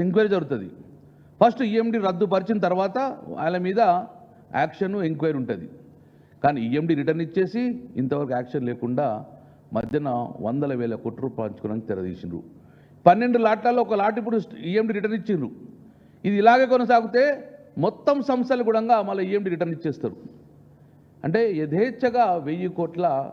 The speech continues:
ఈ యొక్క డబ్బును వృధా చేసి పంచుకునే ప్రయత్నంలో భాగంగా ఇటు కాంట్రాక్టర్లు, ప్రభుత్వ పెద్దలు అందరూ కలిసి భారతదేశ చరిత్రలో ఇంత పెద్ద ఎత్తున జరిగిన అవినీతి ఎక్కడ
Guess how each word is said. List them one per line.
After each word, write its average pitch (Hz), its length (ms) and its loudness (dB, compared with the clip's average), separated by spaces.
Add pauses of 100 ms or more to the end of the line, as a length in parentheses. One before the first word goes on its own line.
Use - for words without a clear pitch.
(360)
ఈ - 80 0
యొక్క 131 220 -6 (1300)
డబ్బును 180 360 0 (140)
వృధా 127 260 0 (100)
చేసి 147 320 -4 (400)
పంచుకునే 147 500 -4
ప్రయత్నంలో 123 420 -4
భాగంగా 123 340 -4 (100)
ఇటు 123 120 -4 (100)
కాంట్రాక్టర్లు, 165 680 -2 (440)
ప్రభుత్వ 147 320 0 (100)
పెద్దలు 185 340 -2 (420)
అందరూ 180 340 2
కలిసి 156 300 -4 (580)
భారతదేశ 233 520 4 (140)
చరిత్రలో 220 420 0 (100)
ఇంత 170 160 -4 (140)
పెద్ద 160 200 -2 (100)
ఎత్తున 214 260 -2
జరిగిన 156 240 -4
అవినీతి 160 320 -4
ఎక్కడ 135 180 -6